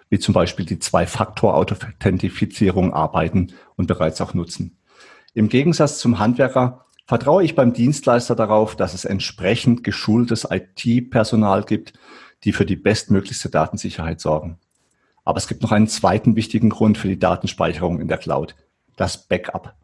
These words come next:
Habe ich die Daten selbst gespeichert, muss ich mich auch um regelmäßige Backups kümmern.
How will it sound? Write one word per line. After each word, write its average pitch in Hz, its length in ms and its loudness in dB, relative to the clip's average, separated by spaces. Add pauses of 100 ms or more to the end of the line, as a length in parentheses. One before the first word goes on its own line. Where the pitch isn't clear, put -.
(400)
Habe 107 140 0
ich 123 60 -4
die - 100 -4
Daten 123 280 4
selbst 127 400 0
gespeichert, 123 640 0 (240)
muss 110 180 -2
ich 107 80 -2
mich 110 200 0
auch 98 100 -2
um 107 160 2
regelmäßige 92 720 -2
Backups - 420 -8
kümmern. 78 380 -6